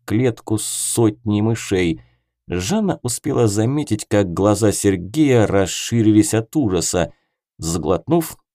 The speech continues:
парень рванул с разгрузки Р Г Д-шку и швырнул гранату внутрь, после чего подскочил к двери и захлопнул её. За дверью грохнуло, какофония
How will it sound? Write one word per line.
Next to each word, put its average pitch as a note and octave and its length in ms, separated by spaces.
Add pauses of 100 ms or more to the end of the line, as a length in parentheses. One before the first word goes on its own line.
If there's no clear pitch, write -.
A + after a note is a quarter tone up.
(100)
парень C3 380
рванул G#2 580
с - 80
разгрузки F#2+ 800
Р F#2 160
Г F2 160
Д-шку B2+ 440
и D3 260
швырнул A#2+ 540
гранату G2+ 640
внутрь, G#2+ 640 (380)
после A2+ 320
чего F#2 240
подскочил F2+ 720
к F#2+ 100
двери D3 480
и C3+ 160
захлопнул A2+ 920
её. F2 300 (600)
За D#2+ 280
дверью D#3 340
грохнуло, A#2 800 (160)
какофония A#2 840